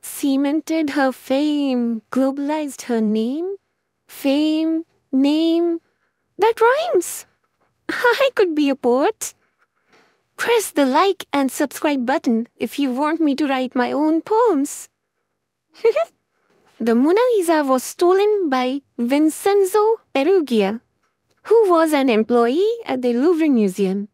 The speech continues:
He worked on the glass case of the painting. One day,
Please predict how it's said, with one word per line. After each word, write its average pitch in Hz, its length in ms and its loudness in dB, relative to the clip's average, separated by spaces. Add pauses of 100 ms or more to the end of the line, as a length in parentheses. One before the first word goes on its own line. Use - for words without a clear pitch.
(420)
He 254 200 0
worked 359 400 0
on 269 140 2
the 247 100 2
glass 285 380 0
case 370 280 -2
of 226 140 -2
the 226 80 -4
painting. 196 560 -2 (840)
One 339 260 2
day, 269 280 -2